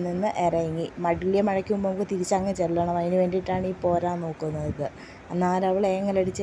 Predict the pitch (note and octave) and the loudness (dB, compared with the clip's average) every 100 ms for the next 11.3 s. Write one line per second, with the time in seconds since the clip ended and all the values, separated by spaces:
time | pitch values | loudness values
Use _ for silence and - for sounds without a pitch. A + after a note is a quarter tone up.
0 | F#3 F#3+ F#3 F#3 A3 F#3+ F#3 F#3 G3 F#3 | 2 2 -2 -2 -2 0 0 2 0 0
1 | F#3 G#3+ G#3+ F3+ F3 F3+ F#3+ F3+ F3 F#3 | 0 0 0 0 -2 -2 -2 -2 -2 -2
2 | G3 - E3+ F3 F3 A#3 A3+ F#3 F3 E3+ | -2 -6 -6 -2 -2 0 0 -2 -4 -4
3 | E3 E3 D#3+ E3 D#3+ D#3+ D#3+ - - - | -6 -6 -6 -6 -6 -6 -6 -8 -16 -14
4 | - - G3 G3+ A3 A#3 A3+ A#3+ B3 B3 | -12 -4 0 2 2 4 4 2 0 2
5 | C4+ B3+ A3 - A3 A3 A3 G3+ G3 F#3 | 2 4 2 2 2 4 2 2 0 2
6 | G3 G3 G3+ G#3+ C#4+ - - - - - | 2 2 0 0 -2 -6 -18 -18 -18 -12
7 | - F3+ F3+ F3 - G#3 G3 F#3 F#3 F#3+ | -2 0 0 -4 0 2 2 0 0 -2
8 | - D#4+ A#4 - C4 A3+ - G#3+ G#3 G#3 | -2 -6 -6 -2 0 0 -2 -4 0 2
9 | G#3 G#3 G#3 G#3+ G#3 - - - - G3 | 2 0 0 -2 -6 -10 -12 -12 -6 -2
10 | F#3+ G3 G#3 G#3+ G3+ G#3 G3+ F#3+ G3+ G3+ | 2 4 4 2 0 -2 -4 -2 -2 -2
11 | G3 G3 C4 | -4 -2 -2